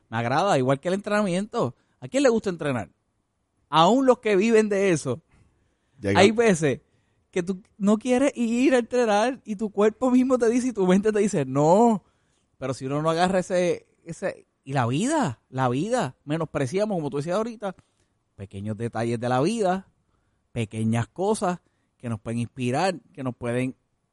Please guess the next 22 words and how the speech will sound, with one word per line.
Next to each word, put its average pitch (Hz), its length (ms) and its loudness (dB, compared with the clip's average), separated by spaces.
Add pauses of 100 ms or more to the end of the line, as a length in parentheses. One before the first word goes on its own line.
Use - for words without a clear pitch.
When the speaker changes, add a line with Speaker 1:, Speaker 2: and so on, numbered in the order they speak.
(160)
Speaker 1:
que 139 120 -10
nos 131 120 -8
pueden 127 260 -6
hacer 139 380 -6
seguir, 175 720 0 (600)
pero 113 160 -6
las 110 80 -4
menospreciamos 113 640 -10
porque 156 200 -14
pensamos 123 500 -10
que 156 100 -14
no 131 80 -8
estamos 127 220 -10
donde 127 140 -6
queríamos 104 340 -14
estar, 196 640 -2
no 147 120 -8
quedamos, 139 280 -6 (260)
entonces - 340 -18
las 135 160 -4
mismas 131 260 -2
disciplinas, 147 680 -6